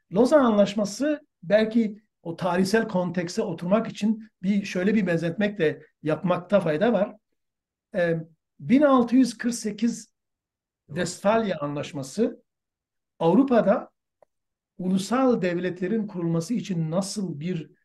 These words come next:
tarihsel çerçeve başlangıç noktası idiyse, Lozan Anlaşması da Orta Doğu'da rejimlerin ve sınırların, e, kurulması için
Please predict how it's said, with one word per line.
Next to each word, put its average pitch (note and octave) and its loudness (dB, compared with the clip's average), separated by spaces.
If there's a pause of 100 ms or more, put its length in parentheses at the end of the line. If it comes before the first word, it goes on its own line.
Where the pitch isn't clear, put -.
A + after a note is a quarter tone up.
(220)
tarihsel D#3+ -2
çerçeve D#3 -4
başlangıç D3+ -6
noktası E3 -6
idiyse, F3 -2 (640)
Lozan A#3+ 6
Anlaşması G#3 2
da A#3 -2 (260)
Orta F3+ 0
Doğu'da A3 4 (340)
rejimlerin G3 2
ve G3+ 0
sınırların, F#3 -4 (460)
e, E3 -2
kurulması F#3 0
için F#3+ -4